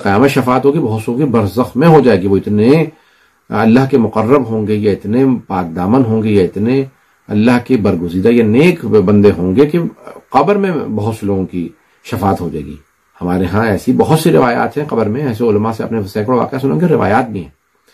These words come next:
کہ بہت سے لوگوں کی، "اللہم ارزقنی شفاعت الحسین یوم الورود"، یہاں تک ہے امام صا-، امام صادق علیہ السلام سے روایت ہے کہ جو زیارت عاشورہ پابندی سے پڑھے، امام حسین علیہ السلام اس کی شفاعت کریں گے۔ اور یہ زیارت عاشورہ میں الفاظ ہیں، "اللہم ارزقنی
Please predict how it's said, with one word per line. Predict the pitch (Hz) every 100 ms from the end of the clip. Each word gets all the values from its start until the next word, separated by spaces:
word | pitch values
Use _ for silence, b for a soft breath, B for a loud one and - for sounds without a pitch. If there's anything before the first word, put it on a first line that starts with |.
| b b b b
کہ |
بہت | 107 117
سے | 120
لوگوں | 113 107
کی، | 110 147 160 b b b
"اللہم | 117 120 131 135
ارزقنی | 110 120 139
شفاعت | 135 117 110 113
الحسین | 139 107 101 110
یوم | 123 113 101
الورود"، | 107 90 104 135 101
یہاں | 90
تک | 104 127 123
ہے | 131 151 - b b _
امام | - 104
صا-، | 107 107
امام | 107 104
صادق | 110
علیہ | 117
السلام | 123 110 104
سے | 110
روایت | 107 110
ہے | 147
کہ | 151
جو | 127 147 151
زیارت | 113 110 110
عاشورہ | 104 117
پابندی | 123 110 110
سے | 110
پڑھے، | 117 101 127
امام | 170 - _ _ - 107
حسین | 104 127
علیہ | 131
السلام | 117 120
اس | -
کی |
شفاعت | 139 113 117 135
کریں | 123 104
گے۔ | 104
اور | 104
یہ | 107
زیارت | 95 98 107
عاشورہ | 98 - 107
میں | 110 127
الفاظ | 113 117 131 123
ہیں، | 87
"اللہم | 82 107 113 107
ارزقنی | 95 92 - 120